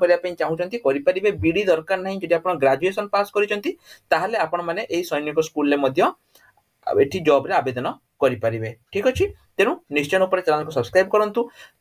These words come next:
ଏଇ ସପ୍ତାହ ଭିତରେ ଯେଉଁ ଓଡ଼ିଶା ସୈନିକ ସ୍କୁଲରେ ଯେଉଁ ଭେକେନ୍ସି ଆସିବ, ଆମେ ସେତେବେଳେ ଆପଣଙ୍କୁ କ'ଣ କରିବୁ, ଏହା ଉପରେ ଅପଡେଟ୍ ଦବୁ, ହେଲା? ଆମେ ଆପଣଙ୍କୁ ଏହା ଉପରେ ଅପଡେଟ୍ ଦବୁ ଯେ ଓଡ଼ିଶାରେ ଯେଉଁ ସୈନିକ ସ୍କୁଲରେ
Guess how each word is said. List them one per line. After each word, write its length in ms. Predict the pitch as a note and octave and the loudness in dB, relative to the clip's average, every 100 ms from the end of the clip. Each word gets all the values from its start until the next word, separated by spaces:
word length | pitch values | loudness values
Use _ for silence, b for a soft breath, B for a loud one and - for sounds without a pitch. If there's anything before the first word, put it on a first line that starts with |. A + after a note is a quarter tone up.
| - | 0
ଏଇ 140 | F#3+ B3+ | 2 4
ସପ୍ତାହ 320 | A3 - A3 | 0 2 2
ଭିତରେ 280 | G#3+ G#3+ G#3+ | 2 -6 -4
ଯେଉଁ 140 | G#3+ G#3+ | -2 2
ଓଡ଼ିଶା 280 | E3 F#3+ G#3+ G3 | 2 2 -2 0
ସୈନିକ 320 | F3 D#3+ F3+ | 0 0 -2
ସ୍କୁଲରେ 320 | F#3 F#3 F#3 F#3+ | 0 0 0 0
ଯେଉଁ 120 | E3+ | 2
ଭେକେନ୍ସି 400 | D3+ E3 E3 E3 | 2 2 2 2
ଆସିବ, 200 | D#3 D3+ - B B - | 2 0 -2 B B -2
ଆମେ 160 | E3 | 0
ସେତେବେଳେ 380 | F3 D#3 D#3+ E3+ | 0 0 2 4
ଆପଣଙ୍କୁ 300 | D#3 D#3 D#3+ D#3 | 2 -2 -6 -2
କ'ଣ 100 | D3 C#3+ | -2 0
କରିବୁ, 220 | D3 D#3 D#4+ | -2 -2 -2
ଏହା 160 | D#3+ C3 C3 | 2 2 2
ଉପରେ 160 | - - C#3 | -2 -2 -2
ଅପଡେଟ୍ 320 | A#2+ D#3+ A#3+ _ _ B2 | 0 0 -2 _ _ -2
ଦବୁ, 180 | C3 G#2+ G#2 - | -2 -2 -10 -4
ହେଲା? 160 | A#3+ C#4+ D3 | -4 -4 -4
ଆମେ 120 | D3 | -2
ଆପଣଙ୍କୁ 280 | C#3 D3 D3 | 0 -2 0
ଏହା 120 | C3 | 0
ଉପରେ 160 | C3 C#3+ | 2 0
ଅପଡେଟ୍ 300 | A#2+ C#3 D#3+ | 2 0 2
ଦବୁ 160 | F#3 F#3 | 2 2
ଯେ 100 | E3+ | 2
ଓଡ଼ିଶାରେ 380 | B2+ C#3+ C3+ D#3 | 4 4 2 0
ଯେଉଁ 140 | D3+ C#3 | 0 -2
ସୈନିକ 240 | C3 C3+ D#3+ | -2 0 -2
ସ୍କୁଲରେ 280 | - F3 A#3 | -2 -2 -2